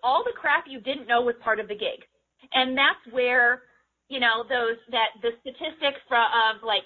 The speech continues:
three out of five small business owners fail within the first three years,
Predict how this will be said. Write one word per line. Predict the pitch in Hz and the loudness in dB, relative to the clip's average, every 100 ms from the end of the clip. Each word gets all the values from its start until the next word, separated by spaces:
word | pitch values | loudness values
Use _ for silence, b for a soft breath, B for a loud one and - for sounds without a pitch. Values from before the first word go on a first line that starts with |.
| - | -8
three | 294 311 311 | -8 -2 2
out | 302 | 2
of | 285 - | 0 -2
five | 269 262 262 - | 0 2 0 -6
small | 254 254 269 | -8 -6 -2
business | 254 262 262 - | -2 -4 -8 -10
owners | 247 254 247 240 254 _ _ _ - | -10 -4 0 -2 -4 _ _ _ -2
fail | 247 277 277 | 0 0 0
within | 262 262 247 | -2 -2 -4
the | 247 254 | -4 -2
first | 254 - | -4 -4
three | 233 233 | -8 -6
years, | 226 214 269 | -2 -2 -2